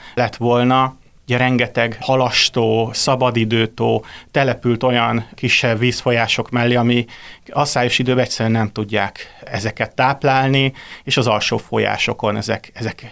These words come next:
gyakorlatilag kiszáradnak, tehát ezt itt Budapesten is, ö, tapasztalhatjuk, de gyakorlatilag a, a Dél-Dunántúl, Nyugat-Dunántúl kivételével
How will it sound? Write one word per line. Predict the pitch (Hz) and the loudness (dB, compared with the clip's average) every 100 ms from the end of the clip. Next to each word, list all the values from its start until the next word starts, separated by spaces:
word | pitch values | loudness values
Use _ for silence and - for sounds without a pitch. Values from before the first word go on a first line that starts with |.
| - | -14
gyakorlatilag | 120 - 104 | -12 -10 -12
kiszáradnak, | - 110 - 101 101 101 107 110 | -8 -6 -2 -2 -2 -2 -4 -4
tehát | - 98 104 - | -6 -10 -8 -8
ezt | 104 - | -10 -10
itt | 107 - - - - | -12 -16 -20 -20 -14
Budapesten | - 120 104 - 95 - 107 | -2 -2 -2 -4 -4 -4 -2
is, | 104 - - | -4 -2 0
ö, | 107 110 110 110 107 | 0 0 0 0 -2
tapasztalhatjuk, | - 107 113 - - 107 107 107 - 113 - - - - | -2 -4 -4 -4 -2 -2 -2 -4 -6 -12 -12 -20 -20 -6
de | 113 104 | -2 0
gyakorlatilag | 104 107 - 107 107 - 107 107 | -2 -4 -4 -4 -4 -2 -2 0
a, | 110 107 - - - | 0 -2 -4 -16 -12
a | - 107 101 | -4 -2 -2
Dél-Dunántúl, | 110 127 113 120 113 110 110 113 110 | 0 0 2 2 2 0 -2 -2 0
Nyugat-Dunántúl | 113 110 107 110 107 110 107 107 | 2 0 0 0 0 0 -2 -6
kivételével | - 104 107 - 104 104 101 104 104 104 | -2 0 0 0 0 0 0 0 0 -2